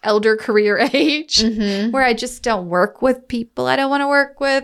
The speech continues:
Speaker 1: and I
Speaker 2: Yeah.
Speaker 1: just
Speaker 2: Well,
Speaker 1: kind
Speaker 2: sometimes
Speaker 1: of
Speaker 2: you don't know that until
Speaker 1: until you're
Speaker 2: you're
Speaker 1: too far
Speaker 2: in it.
Speaker 1: in it.
Speaker 2: Like, I never would have thought this
Speaker 1: <gasps>
Speaker 2: particular
Speaker 1: I
Speaker 2: client would be
Speaker 1: know.
Speaker 2: this much of a
Speaker 1: I know,
Speaker 2: pain in
Speaker 1: but I
Speaker 2: the
Speaker 1: guess I don't take on so much that, that even that would burn me out. It would make me annoyed.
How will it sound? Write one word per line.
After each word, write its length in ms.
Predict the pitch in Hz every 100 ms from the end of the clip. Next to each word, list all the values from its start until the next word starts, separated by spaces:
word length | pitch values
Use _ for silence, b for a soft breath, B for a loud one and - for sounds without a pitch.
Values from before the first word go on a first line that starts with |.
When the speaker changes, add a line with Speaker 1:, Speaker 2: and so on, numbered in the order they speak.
| 269
Speaker 1:
and 160 | 240 302
I 40 |
Speaker 2:
Yeah. 180 | 302 190
Speaker 1:
just 180 | 214 233
Speaker 2:
Well, 100 | 240
Speaker 1:
kind 300 | 233 220 214
Speaker 2:
sometimes 240 | 202 208
Speaker 1:
of 60 | 226
Speaker 2:
you 80 |
don't 220 | 220 214 190
know 260 | 180 214
that 320 | 196 160 160
until 320 | 185 226 208 202
Speaker 1:
until 80 |
you're 180 | 240 240
Speaker 2:
you're 80 | 175
Speaker 1:
too 120 | 240
far 260 | 226 285 -
Speaker 2:
in 80 | 269
it. 60 |
Speaker 1:
in 60 | 320
it. 0 | 285
Speaker 2:
Like, 180 | 208 -
I 100 | 233
never 340 | 233 240 226
would 140 | 214
have 120 | 202 -
thought 280 | 247 240
this 180 | 185 202
Speaker 1:
<gasps> 80 | -
Speaker 2:
particular 420 | 202 202 208 180
Speaker 1:
I 20 |
Speaker 2:
client 460 | 175 226 240 214 240
would 180 | 196 226
be 100 | 202
Speaker 1:
know. 60 |
Speaker 2:
this 180 | 196 208
much 160 | 202 208
of 80 | 208
a 80 | -
Speaker 1:
I 120 | 240
know, 100 | 269
Speaker 2:
pain 180 | 262 247
in 40 |
Speaker 1:
but 100 | 254
I 80 | 247
Speaker 2:
the 60 | -
Speaker 1:
guess 200 | 262 262
I 80 | 240
don't 180 | 240
take 240 | 226 240 220
on 240 | 202 196
so 220 | - 196
much 300 | 185 185 208
that, 120 | 196 180
that 160 | - -
even 240 | 226 202
that 180 | 190 156
would 140 | 170
burn 200 | 175 165
me 140 | 160 151
out. 220 | 127 -
It 80 | 226
would 100 | 226
make 140 | 214
me 100 | 175
annoyed. 560 | 165 220 370 110 202